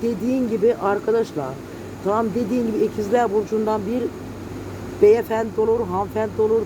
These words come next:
tanışabilirsin. Çok güzel kafa dengi çünkü.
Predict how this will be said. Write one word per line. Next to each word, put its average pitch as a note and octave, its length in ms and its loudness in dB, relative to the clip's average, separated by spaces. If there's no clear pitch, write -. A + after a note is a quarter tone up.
tanışabilirsin. G#3 800 -2
Çok G3+ 140 2
güzel F3 280 2
kafa F#3 280 2
dengi D#3+ 200 2
çünkü. - 320 -4